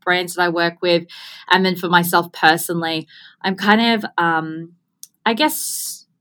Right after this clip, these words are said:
focusing a bit more recently on, like, where I'm headed, where I want to be going, what I need to achieve, that sort of what I want my life to look like, what are the steps I need to take, and, like, really thinking about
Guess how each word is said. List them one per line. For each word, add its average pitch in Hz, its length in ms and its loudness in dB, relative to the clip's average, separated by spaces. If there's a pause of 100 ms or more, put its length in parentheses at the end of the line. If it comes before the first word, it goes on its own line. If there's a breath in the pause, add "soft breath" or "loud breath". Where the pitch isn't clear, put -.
(160)
focusing 381 500 2
a 269 40 2
bit 214 160 2
more 196 300 4
recently 175 520 -4
on, 160 140 -6
like, 156 280 -2 (640 soft breath)
where 196 300 8
I'm 165 160 2
headed, 294 640 -2 (260)
where 160 220 -2
I 143 120 0
want 175 360 -2
to 240 80 -8
be 240 120 -4
going, 220 640 0
what 156 160 -4
I 156 120 -4
need 160 240 -14
to 175 120 -10
achieve, 254 760 -6
that 220 320 0
sort 196 180 -6
of 196 280 -4
what 185 200 -8 (100)
I 165 60 -6
want 160 200 -8
my 156 120 -4
life 156 280 0
to 185 120 -6
look 185 300 -8
like, 185 340 -2
what 165 120 -6
are 160 60 -6
the - 100 -12
steps - 360 -8
I 185 80 -2
need 175 220 -6
to - 60 -20
take, 170 400 -6
and, 160 100 -10
like, 156 160 -10
really 170 380 -2 (400 loud breath)
thinking 170 440 -6
about 156 280 2